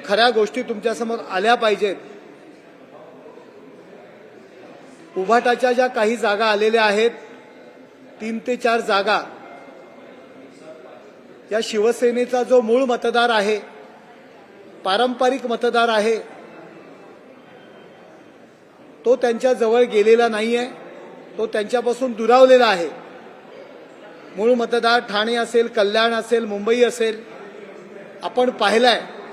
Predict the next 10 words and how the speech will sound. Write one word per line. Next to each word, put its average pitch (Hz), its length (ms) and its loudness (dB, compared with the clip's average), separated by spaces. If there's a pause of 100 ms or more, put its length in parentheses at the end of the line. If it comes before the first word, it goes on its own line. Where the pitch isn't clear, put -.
(1200)
की 277 320 -4 (400)
सात 214 140 0 (120)
सात 254 240 0
लाख - 1200 -2
मतं 202 240 2
घेऊन 214 400 2 (1160)
जे 214 100 -4
शिवसेनेचे 233 680 2
बालेकिल्ले 226 600 0
आहेत 220 320 2